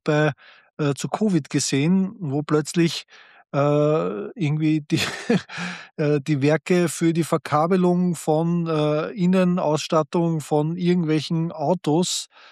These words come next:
irgendwo in Polen gemacht werden und da das eine Werk zugemacht und dann ist die gesamte Automobilproduktion gestanden, weil die Kabel nicht zusammengebunden werden konnten, ja. <laughs> Also,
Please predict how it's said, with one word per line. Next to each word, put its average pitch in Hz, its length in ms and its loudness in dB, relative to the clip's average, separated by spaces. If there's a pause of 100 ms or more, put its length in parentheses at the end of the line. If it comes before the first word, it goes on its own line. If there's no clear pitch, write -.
(160)
irgendwo 170 260 2
in 165 160 2
Polen 180 380 2
gemacht 143 400 0
werden 165 360 2
und 156 200 -2
da 160 340 4
das - 240 -10 (100)
eine 180 360 2
Werk 165 320 0
zugemacht 175 720 -2 (480)
und 143 160 -2
dann 165 180 2
ist 156 140 -4
die 165 80 -2
gesamte 160 600 2
Automobilproduktion 151 1000 0
gestanden, 151 480 -2
weil 147 140 2
die 156 320 2 (340)
Kabel 160 340 2
nicht 139 220 -2
zusammengebunden 139 720 -2
werden 117 280 -2
konnten, 110 460 -6 (140)
ja. 143 160 -2 (360)
<laughs> 202 120 2 (560)
Also, 147 320 2